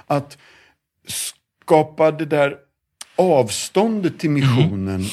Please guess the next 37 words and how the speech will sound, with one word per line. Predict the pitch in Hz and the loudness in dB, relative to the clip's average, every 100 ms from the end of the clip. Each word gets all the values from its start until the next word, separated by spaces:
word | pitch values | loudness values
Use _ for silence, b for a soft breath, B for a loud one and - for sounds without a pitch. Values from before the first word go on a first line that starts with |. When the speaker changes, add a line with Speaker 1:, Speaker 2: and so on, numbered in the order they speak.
| - | -2
Speaker 1:
eller | 123 127 | 0 -2
till | 113 | -6
kallelsen, | - 131 113 104 117 | -2 -2 -2 -4 -4
där | 117 | -2
vi | 139 | -2
ser | 131 - 123 | -2 0 0
att, | 117 B B B B - | -2 B B B B -2
men | 143 143 - | 0 0 -2
du, | 175 226 117 | -2 0 -2
de | 98 120 | -2 -2
här | 117 165 196 | -2 -2 -4
pengarna | 196 - 156 135 139 135 135 - | -4 -2 0 0 -2 -2 -4 -4
jag | 113 131 143 | 0 0 0
ger | 117 104 101 92 90 B - | -4 -4 -4 -4 -8 B -10
hjälper | 113 127 107 85 - - 147 | -4 -2 -2 -4 -8 -6 -4
den | 131 | -2
här | 113 107 95 | -2 -2 -4
Shirin. | 87 - 104 90 92 127 113 95 B B | -4 -6 -6 -4 0 0 0 -6 B B
Speaker 2:
Ja. | 98 85 82 | -6 -6 -2
Speaker 1:
Och | 131 120 | 0 2
den | 131 | 2
här | 127 131 151 170 | 0 0 0 0
människan | 160 160 135 120 - 120 113 | -2 -2 -2 -2 -4 -4 -4
som | - 131 | -2 -2
Andreas | 131 139 127 104 - | 0 -2 -2 -4 -4
har | |
fotat | 123 135 120 110 101 | -4 -4 -4 -6 -4
här | 104 98 92 B B B | -2 -2 -6 B B B
har | - 160 | 0 0
blivit | 123 131 117 104 | 2 -2 -2 -4
hjälpt | 107 104 87 - - | -4 -4 -6 -12 -6
av | 120 95 | -4 -4
det | 101 95 | -6 -6
vi | 90 | -6
har | 82 82 | -8 -10
gjort. | 82 90 _ | -12 -16 _
Speaker 2:
Mm. | 135 117 95 | 0 0 0